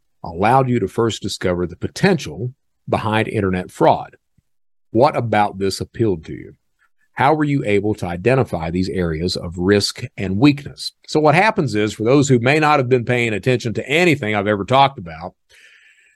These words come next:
I get married. We move from Hazard to Lexington, Kentucky,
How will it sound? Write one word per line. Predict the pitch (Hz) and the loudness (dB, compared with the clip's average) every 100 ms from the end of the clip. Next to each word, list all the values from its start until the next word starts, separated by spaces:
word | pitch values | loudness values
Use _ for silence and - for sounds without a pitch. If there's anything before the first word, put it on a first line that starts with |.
| _ _ _ - | _ _ _ -2
I | 139 | 2
get | 170 151 | 2 2
married. | 131 76 - - _ _ - | 0 -2 -10 -20 _ _ -8
We | 107 | -2
move | 110 127 131 | 6 6 6
from | - 95 | 0 -2
Hazard | 90 117 113 117 104 | 2 2 2 0 -2
to | 92 | 0
Lexington, | 104 - 104 90 90 | 0 0 -4 -6 -6
Kentucky, | 90 131 123 127 117 110 | -4 2 2 2 -2 -2